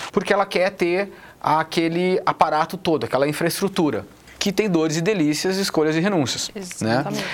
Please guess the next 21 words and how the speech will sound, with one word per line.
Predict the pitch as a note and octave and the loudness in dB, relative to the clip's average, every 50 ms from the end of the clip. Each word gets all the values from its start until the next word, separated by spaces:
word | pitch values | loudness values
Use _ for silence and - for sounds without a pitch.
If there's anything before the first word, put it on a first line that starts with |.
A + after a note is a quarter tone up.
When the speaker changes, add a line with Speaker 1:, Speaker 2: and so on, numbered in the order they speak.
| - - | -4 0
Speaker 1:
As | - D3+ F#3 F#3 | 2 2 2 2
pessoas | - - - - C4+ D4 C#4+ | 0 -2 0 2 2 0 0
que | - C4 | 0 0
começam | - A3 G3+ G3+ A3 - G#3+ F#3+ | 2 2 4 4 2 2 0 -2
a | |
criar | G3 - F3+ E3+ D#3+ | 0 2 2 2 2
gosto | D3 C3+ D3 E3 F#3+ F#3+ - - - G#2 G2+ - - - - - - - - | 2 2 2 2 2 0 -4 -6 -10 -12 -12 -14 -20 -20 -20 -20 -20 -6 -2
por | - B2+ | 0 2
esse | C3+ C#3 - - | 2 2 2 2
novo | C#3 C3+ C#3+ D#3+ D3+ C#3+ | 2 4 4 2 2 0
sistema, | - - - - - - D3 E3 G3 G3+ D#3+ A#2 G#2+ - - - - - - - - - - - - | -2 -2 -2 0 0 2 2 2 2 2 0 -2 -4 -6 -12 -14 -12 -10 -10 -10 -10 -12 -14 -2 2
é, | - C#3+ D3 D3 D3 D3 D3 D#3 | 2 4 4 4 4 2 4 2
elas, | D#3+ E3 F3+ F3+ E3+ - - - - | 2 2 2 0 0 -2 -4 -4 -2
de | - D3 E3 | -2 -2 -2
fato, | D#3 - F#3+ E3 E3+ F#3 F#3 - | 2 2 2 2 2 0 -2 0
começam | - - E3+ E3 E3 E3+ - F3+ | 0 0 2 2 2 2 0 0
a | D#3+ | 0
se | - - - D#3 | -2 -2 -2 -2
sentir | - - E3 D#3 - - | -2 -2 0 0 -2 -2
parte | E3+ - - F3 F3 F3+ - - D3 | 0 0 2 2 2 0 0 0 -2
daquilo. | C3 A2+ - B2 A2 F#2+ G#2 | -2 -2 -2 -4 -4 -4 -6